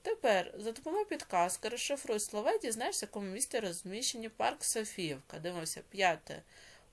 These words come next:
У, тринадцяте М, А, Н,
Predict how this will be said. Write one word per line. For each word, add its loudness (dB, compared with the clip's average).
У, 2
тринадцяте 2
М, -2
А, 4
Н, 0